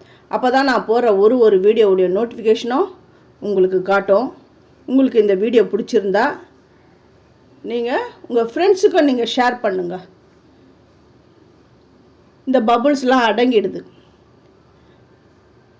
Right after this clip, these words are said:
பபுள்ஸ் அடங்கின உடனே இந்த முறுக்கு வெந்துடுதுன்னு நம்ம தெரிஞ்சுக்கலாம். இந்த முறுக்கெல்லாம் நான் எடுத்து வச்சுட்டு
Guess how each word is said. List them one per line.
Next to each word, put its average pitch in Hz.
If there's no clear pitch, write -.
பபுள்ஸ் 240
அடங்கின 233
உடனே 220
இந்த 233
முறுக்கு 269
வெந்துடுதுன்னு 214
நம்ம 220
தெரிஞ்சுக்கலாம். 202
இந்த 220
முறுக்கெல்லாம் 208
நான் 190
எடுத்து 190
வச்சுட்டு 190